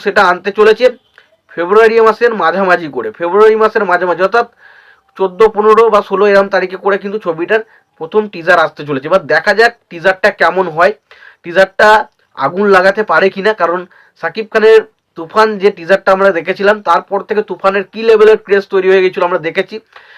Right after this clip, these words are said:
যাই এসেছে সেটাই ট্রেন্ডিংয়ে চলে গেছে। তো সেটা কি বরবাদ ছবির ক্ষেত্রে হয়? তো সেটা কিন্তু হওয়ার চান্স রয়েছে, কারণ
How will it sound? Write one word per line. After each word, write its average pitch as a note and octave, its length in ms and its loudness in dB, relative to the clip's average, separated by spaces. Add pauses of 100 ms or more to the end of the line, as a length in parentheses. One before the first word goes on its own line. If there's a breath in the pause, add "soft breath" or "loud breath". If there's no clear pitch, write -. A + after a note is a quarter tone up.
(200 loud breath)
যাই A3 280 4
এসেছে A3+ 300 -2
সেটাই G#3+ 260 0
ট্রেন্ডিংয়ে F3+ 420 -4
চলে C#3 200 0
গেছে। G2+ 180 -8 (560 soft breath)
তো - 120 -14
সেটা G3 260 0
কি A3+ 60 -10 (120)
বরবাদ F3+ 360 2
ছবির G#3+ 220 -2
ক্ষেত্রে G#3+ 340 0
হয়? G3 180 2 (440 soft breath)
তো D#3 140 -16
সেটা F#3+ 200 2 (220)
কিন্তু A3 180 -6 (240)
হওয়ার F3 240 4 (100)
চান্স G3+ 200 0
রয়েছে, E3+ 220 -4
কারণ E3+ 120 -2